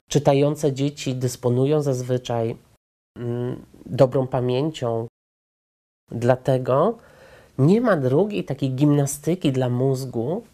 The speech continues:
jak czytanie. W momencie, kiedy wyrazy pobudzają myśli,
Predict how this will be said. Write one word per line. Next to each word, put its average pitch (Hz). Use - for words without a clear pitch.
jak 143
czytanie. 127
W 120
momencie, 131
kiedy 131
wyrazy 135
pobudzają 131
myśli, 131